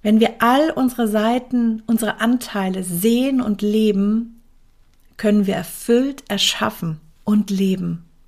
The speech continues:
Und wenn wir erfüllt erschaffen und leben, dann,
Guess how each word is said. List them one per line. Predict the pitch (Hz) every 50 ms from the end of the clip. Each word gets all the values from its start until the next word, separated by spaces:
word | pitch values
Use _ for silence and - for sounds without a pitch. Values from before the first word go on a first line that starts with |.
| _ _ _ _ _ _ _ _ - - _ _ _ _ _ _ - - - - - - -
Und | 185 190
wenn | 220 226 226
wir | 233 -
erfüllt | 202 208 - - - - 254 269 302 320 320 - - _
erschaffen | - 202 196 - - - - 247 254 254 - - 233 226 226 233 - -
und | 233 240 240 240 240 233
leben, | 226 220 226 226 214 190 185 185 185 190 208 208 - - - - - - - - - - - - - _ _ _ _ _ - _ _ _ _ _ _ - - _ _ -
dann, | 214 202 208 202 202 202 196 196 196 196 196